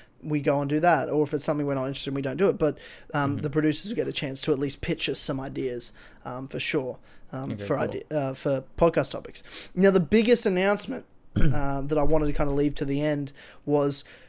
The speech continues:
Speaker 1: you know, right now you're seeing James and I talking on cameras, which is pretty cool.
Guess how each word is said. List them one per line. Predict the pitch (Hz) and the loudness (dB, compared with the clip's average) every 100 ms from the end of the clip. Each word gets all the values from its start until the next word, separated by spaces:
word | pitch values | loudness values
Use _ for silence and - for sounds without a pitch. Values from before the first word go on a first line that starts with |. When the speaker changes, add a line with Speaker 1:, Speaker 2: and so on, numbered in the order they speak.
| - | -10
Speaker 1:
you | 170 | -2
know, | 160 | 2
right | 156 175 170 | 6 6 6
now | 165 | 4
you're | 165 147 | 0 0
seeing | 170 160 | -2 0
James | 160 147 139 | 0 0 -2
and | 147 | -4
I | 143 139 139 135 _ _ _ - | -2 -2 -4 -8 _ _ _ -2
talking | 165 151 147 139 - | 0 0 -4 -8 -6
on | 151 135 131 _ - - - - | -4 -4 -8 _ -20 -20 -18 -2
cameras, | 160 147 - - - - - | -2 0 -4 -8 -12 -18 -12
which | 147 | -10
is | 143 | -8
pretty | - 139 | -8 -10
cool. | - 131 | -10 -12